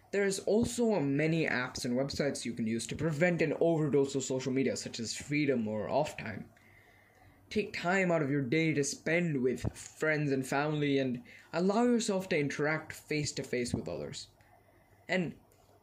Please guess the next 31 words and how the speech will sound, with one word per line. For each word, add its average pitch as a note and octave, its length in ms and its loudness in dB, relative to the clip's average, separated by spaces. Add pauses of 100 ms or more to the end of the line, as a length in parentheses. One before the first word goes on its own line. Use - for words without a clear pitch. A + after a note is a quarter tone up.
last A3+ 460 0
but - 240 -2 (200)
certainly F#3+ 380 0
not C#3+ 300 0
least, A#3+ 600 -4 (120)
don't G#3 340 0 (640)
rely C#3+ 680 0
on A#2+ 220 -4
others C3 420 0
to - 80 -10
feel D3 280 0
happy A#2 340 -4
about G#2 260 -4
yourself. - 480 -10 (1120)
It D#3+ 60 -6
doesn't A3 340 4
matter D#3 360 2
how D3 120 0
many C#3+ 240 2
likes C3+ 400 0
you B2+ 60 -4
get B2 220 -2
on A#2+ 120 0
your A2+ 120 0
post B2 440 -2
or D2 360 -6 (240)
how D3+ 120 -2
many D#3+ 160 2
subscribers C#3+ 760 -2
you - 100 -10
have. - 300 -8